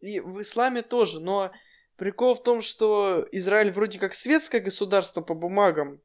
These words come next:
Ну, мы не будем рассматривать другие альтернативные версии, которые включают в себя разнообразные рассказы о масонах и евреях, прибывших из космоса вместе с древними руссами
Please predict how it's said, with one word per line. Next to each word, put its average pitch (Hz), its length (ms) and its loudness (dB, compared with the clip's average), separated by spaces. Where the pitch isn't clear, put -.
Ну, 208 180 -4
мы 226 80 -2
не 240 100 -2
будем 220 220 -2
рассматривать 202 400 -4
другие 208 240 0
альтернативные 185 640 -8
версии, 180 380 -2
которые 165 300 -10
включают 180 380 -8
в - 40 -2
себя 165 280 -6
разнообразные 190 500 -2
рассказы 185 540 -2
о 170 240 4
масонах 180 680 -2
и 185 80 -12
евреях, 175 640 -6
прибывших 185 480 -8
из - 100 -14
космоса 185 400 -4
вместе 170 300 -6
с - 20 -4
древними 180 380 -4
руссами 165 640 -6